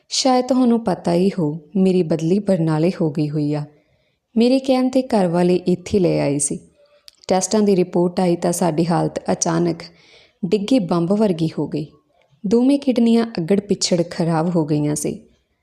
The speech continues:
ਡਾਇਲਸਿਸ ਦੇ ਆਸਰੇ ਕਿੰਨਾ ਕੁ ਚਿਰ ਜੀਵਿਆ ਜਾ ਸਕਦਾ? ਹੁਣ ਤੇ ਇਸ ਦੀ ਜਾਨ ਕਿਸੇ ਦਾਨੀ ਦੀ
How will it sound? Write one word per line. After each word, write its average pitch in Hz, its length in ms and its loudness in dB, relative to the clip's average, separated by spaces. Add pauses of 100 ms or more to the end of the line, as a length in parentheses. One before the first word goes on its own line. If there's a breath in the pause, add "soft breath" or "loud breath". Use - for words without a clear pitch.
(260)
ਡਾਇਲਸਿਸ 180 560 0
ਦੇ 170 200 2
ਆਸਰੇ 170 440 0 (200)
ਕਿੰਨਾ 285 320 4
ਕੁ 302 120 -8
ਚਿਰ 240 220 2
ਜੀਵਿਆ 185 440 2
ਜਾ 170 200 0
ਸਕਦਾ? 170 420 -2 (920 soft breath)
ਹੁਣ 269 160 4
ਤੇ 277 160 4
ਇਸ 262 100 2
ਦੀ 262 160 2
ਜਾਨ 190 340 2
ਕਿਸੇ 190 320 0
ਦਾਨੀ 170 420 2
ਦੀ 165 180 0